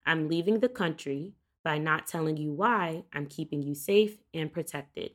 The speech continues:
Please don't try to contact me at this number. It won't work. I'll contact you once I'm set up overseas. Thank you for everything, Viv.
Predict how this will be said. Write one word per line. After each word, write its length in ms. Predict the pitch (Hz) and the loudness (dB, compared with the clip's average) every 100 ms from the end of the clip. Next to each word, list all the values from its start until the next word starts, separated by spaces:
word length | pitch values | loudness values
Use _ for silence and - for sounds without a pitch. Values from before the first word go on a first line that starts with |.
| _ _ _ _ _ | _ _ _ _ _
Please 260 | - 220 214 | 4 4 6
don't 200 | 240 233 | 4 4
try 280 | 196 160 165 | 0 0 -2
to 160 | - | -4
contact 560 | 156 165 156 - 147 - | -6 -4 -4 -4 -6 -4
me 240 | 147 147 | -2 -2
at 180 | - 143 | -2 -2
this 240 | 165 170 - | 0 0 -2
number. 520 | 151 139 139 147 170 - | -2 0 -2 -4 -6 0
It 180 | 156 143 | 0 0
won't 260 | 139 143 | -4 -4
work. 400 | - 196 143 _ _ _ _ _ - | 0 0 -2 _ _ _ _ _ 0
I'll 140 | 147 | 2
contact 640 | 143 185 190 202 175 156 - | 0 0 0 2 0 0 -2
you 440 | 196 277 190 196 | 2 4 4 2
once 260 | 180 160 151 | -2 -2 -2
I'm 140 | 165 | -4
set 240 | 151 147 147 | -4 -4 -4
up 100 | 143 | -2
overseas. 840 | 147 147 147 143 143 - - - - _ _ _ _ | -2 0 -2 -2 -6 -6 -14 -20 -20 _ _ _ _
Thank 220 | 175 175 185 | -2 0 0
you 80 | |
for 140 | 208 233 | 2 2
everything, 540 | 220 165 175 175 180 | 2 0 0 0 0
Viv. 440 | 175 147 143 143 | 0 0 0 -2